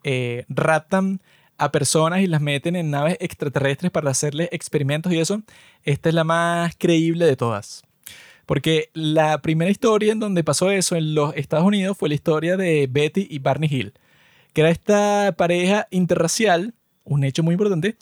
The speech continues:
en donde los tipos estaban así por una carretera y de repente como que los tipos vieron una nave, o sea, que lo, la de-, la describieron como que una nave así que era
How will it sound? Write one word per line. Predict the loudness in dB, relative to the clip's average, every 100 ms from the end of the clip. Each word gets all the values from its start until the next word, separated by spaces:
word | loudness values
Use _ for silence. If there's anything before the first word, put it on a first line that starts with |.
| -20 -20 -20 _ _
en | 0 2 4
donde | 2 2
los | 0
tipos | 0 0
estaban | 0 2 0
así | 0 0
por | 0
una | 0 0 0 0 -2
carretera | 0 0 0 0 0 0
y | 0
de | 0
repente | 0 0 -2 -4 -2
como | 0
que | 2
los | 0
tipos | -2 0
vieron | 2 0 0
una | -2 -2 -2
nave, | 0 0 2 0
o | 0
sea, | -2
que | -4
lo, | -6 -6 -8
la | -6 -4 -2
de-, | -4 -4
la | -4 -4
describieron | -4 -6 -2 0 0 -2
como | -4 -4
que |
una | -4
nave | -2 0 0
así | -2 -4
que | -2
era | 0 2 4 2